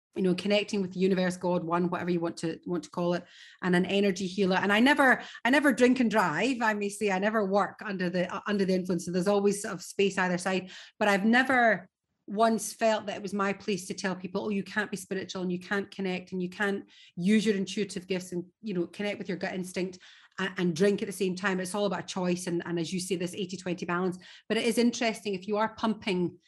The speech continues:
chemicals into your body that are in your body and will remain in your system,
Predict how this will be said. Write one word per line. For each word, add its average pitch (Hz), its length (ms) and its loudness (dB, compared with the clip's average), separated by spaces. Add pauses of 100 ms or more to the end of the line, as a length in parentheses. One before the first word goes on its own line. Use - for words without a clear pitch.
(420)
chemicals 208 540 0
into 202 340 -2
your 185 120 2
body 185 440 2
that 185 180 -2
are 190 240 2
in 226 180 6
your 240 160 2
body 196 360 -2
and 185 120 -2
will 180 60 2
remain 185 260 2
in 202 120 0
your 185 100 0
system, 165 560 0